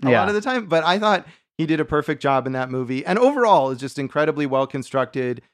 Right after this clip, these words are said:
Speaker 1: Everything from the performances to the editing to the set design, the way it subtly changes so you never really know
Speaker 2: Oh,
Speaker 1: where
Speaker 2: yeah.
Speaker 1: you are.
Speaker 2: Absolutely.
Speaker 1: So, yeah, that is on my, uh, is number two on my current list.
Speaker 2: Mm-hmm.
Speaker 1: Um,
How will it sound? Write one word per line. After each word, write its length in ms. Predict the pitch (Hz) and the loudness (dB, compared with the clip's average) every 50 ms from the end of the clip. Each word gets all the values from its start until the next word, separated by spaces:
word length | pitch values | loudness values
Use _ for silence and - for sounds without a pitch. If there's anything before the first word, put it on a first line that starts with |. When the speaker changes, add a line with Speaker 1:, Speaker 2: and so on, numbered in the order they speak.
| _ _ _ _ _ _ | _ _ _ _ _ _
Speaker 1:
Everything 420 | 151 156 151 160 151 160 156 147 | -2 0 0 0 -2 -2 -4 -4
from 160 | 131 156 147 143 | -4 -2 -2 -2
the 80 | 139 | -2
performances 880 | - - 135 120 - 143 143 143 143 139 139 139 131 135 139 135 123 - - | -4 -4 -6 -4 -2 -2 0 0 0 0 -2 -4 -4 -6 -8 -8 -8 -8 -8
to 100 | 131 110 | -8 -8
the 160 | 107 101 - | -8 -6 -4
editing 500 | 135 151 147 143 135 143 143 143 139 139 131 | -2 -2 -2 -2 -2 -2 -4 -4 -4 -6 -8
to 120 | - 127 | -10 -10
the 120 | 101 95 | -10 -10
set 320 | 92 - - 143 127 - - | -12 -8 -8 -6 -8 -6 -8
design, 500 | 139 135 113 135 135 139 139 139 139 131 | -10 -6 -4 -2 0 0 0 -2 -2 -2
the 60 | 123 | -2
way 160 | 123 127 123 120 | -2 -2 -4 -4
it 100 | 117 - | -6 -10
subtly 420 | - - 127 127 131 131 131 127 120 | -8 -6 -4 -2 -2 -2 -4 -6 -6
changes 560 | - - 120 127 135 131 120 131 127 123 123 | -8 -8 -8 -6 -6 -4 -4 -4 -4 -4 -4
so 80 | - 131 | -6 -6
you 180 | 120 120 117 | -6 -6 -6
never 260 | 120 123 127 117 127 | -4 -4 -4 -4 -4
really 240 | 120 120 123 127 123 | -4 -2 -4 -4 -4
know 160 | 120 117 117 | -4 -4 -4
Speaker 2:
Oh, 100 | 123 110 110 | -2 0 0
Speaker 1:
where 240 | 117 113 117 120 127 | 0 0 -2 -2 -4
Speaker 2:
yeah. 60 | 123 | -4
Speaker 1:
you 140 | 123 123 120 | -4 -4 -2
are. 380 | 123 127 127 135 135 131 113 - | -2 -2 -2 -2 -2 -4 -4 -6
Speaker 2:
Absolutely. 400 | 110 104 98 90 - 98 98 98 | -8 -8 -8 -8 -6 -6 -2 0
Speaker 1:
So, 480 | 98 147 143 143 139 135 131 131 120 - _ _ _ | 2 4 4 4 4 4 2 2 0 -4 _ _ _
yeah, 260 | 165 196 175 143 131 | 2 4 4 4 2
that 380 | 131 160 175 208 254 285 240 - | 2 4 4 4 4 4 2 0
is 180 | 170 156 139 147 | 0 0 0 0
on 180 | 143 147 151 | 0 0 2
my, 440 | 143 139 135 131 135 131 127 123 - _ 131 | 2 2 0 0 0 -2 -4 -6 -6 _ -4
uh, 320 | 131 127 120 120 117 113 | -2 -2 -2 -2 -2 -4
is 180 | 110 123 113 107 | -4 -6 -6 -4
number 220 | 143 143 139 123 | -4 -2 -2 -4
two 260 | 117 - - 156 147 131 | -6 -6 -4 -2 -2 0
on 120 | 123 120 | -2 -2
my 220 | 113 113 107 104 98 | -4 -4 -6 -8 -10
current 380 | - - 127 113 104 104 - _ _ _ | -10 -8 -8 -6 -8 -8 -12 _ _ _
list. 460 | 120 117 107 104 98 - - - - - _ _ 127 | -10 -8 -8 -8 -8 -12 -14 -18 -20 -20 _ _ -4
Speaker 2:
Mm-hmm. 260 | 120 117 110 101 95 | -4 -2 -2 -4 -4
Speaker 1:
Um, 420 | 117 113 104 101 104 98 95 92 | -4 -4 -4 -6 -6 -8 -10 -14